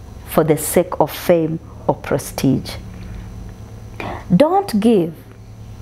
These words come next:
expecting a reward. I remember Jesus saying to the crowds,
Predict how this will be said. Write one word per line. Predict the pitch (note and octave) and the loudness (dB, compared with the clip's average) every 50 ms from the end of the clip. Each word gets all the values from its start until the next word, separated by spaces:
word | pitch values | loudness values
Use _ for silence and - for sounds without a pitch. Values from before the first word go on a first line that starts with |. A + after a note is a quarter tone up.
| - - - - - - - - - - - - - - - - - | -16 -16 -16 -16 -16 -16 -16 -16 -16 -16 -16 -16 -16 -16 -16 -2 0
expecting | - E3 - - - - G3+ G3+ G3+ - - - G#3 G3 G3 G3 G3+ - - - - - | 0 0 0 -4 0 2 2 2 2 -6 0 0 2 2 2 -2 -4 -6 -10 -18 -4 -4
a | - - - | -2 -2 0
reward. | - D3+ D3 E3 - - - - - - - - - - - - - - - - - - - - - - - - - - - - - - - - - - | 0 0 0 0 -2 -4 -4 -8 -12 -12 -14 -14 -16 -16 -18 -20 -20 -18 -18 -18 -18 -16 -16 -16 -18 -18 -18 -18 -18 -18 -18 -18 -18 -18 -18 -10 -2 2
I | F3+ | 4
remember | F#3 F#3 G#3 B3+ D4 C#4 B3+ | 4 6 6 4 4 4 4
Jesus | A#3+ - A3 A3 G#3 G#3 F#3+ F#3+ | 4 4 2 2 4 2 0 0
saying | - - - F3+ E3+ E3 E3 E3 E3 E3+ E3+ E3+ - - | -2 -2 0 2 4 4 2 2 0 -2 -4 -6 -8 -4
to | - F3 | -4 0
the | E3 - C#3+ | 0 0 0
crowds, | - - - - C#3+ C#3+ - - - - | 0 -2 -2 0 0 0 0 -4 -6 -10